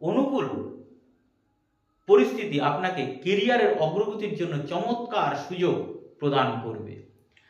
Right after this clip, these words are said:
আপনি কঠোর পরিশ্রম করবেন এবং আপনার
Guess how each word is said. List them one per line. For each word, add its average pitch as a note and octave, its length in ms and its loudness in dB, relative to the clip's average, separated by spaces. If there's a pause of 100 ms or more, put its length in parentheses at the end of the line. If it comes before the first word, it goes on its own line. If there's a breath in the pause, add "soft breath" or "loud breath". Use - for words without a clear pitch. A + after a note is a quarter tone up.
(140 soft breath)
আপনি A3+ 580 4
কঠোর A#3+ 300 0
পরিশ্রম G#3+ 460 -2
করবেন A3 380 -4
এবং D#3+ 500 -6
আপনার D3 320 -2